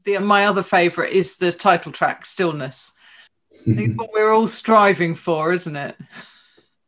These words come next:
Speaker 2: It really is. I, you know, oftentimes when I look, um, and hear music that really can set me or put me into a particular mood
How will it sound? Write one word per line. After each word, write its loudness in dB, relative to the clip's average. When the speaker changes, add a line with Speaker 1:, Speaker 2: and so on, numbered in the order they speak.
Speaker 2:
It 6
really 8
is. 2
I, 2
you 0
know, 0
oftentimes -2
when -4
I -4
look, -4
um, -4
and 0
hear 4
music 0
that -2
really -2
can -4
set -2
me -2
or -2
put 0
me 2
into 0
a -4
particular -4
mood -2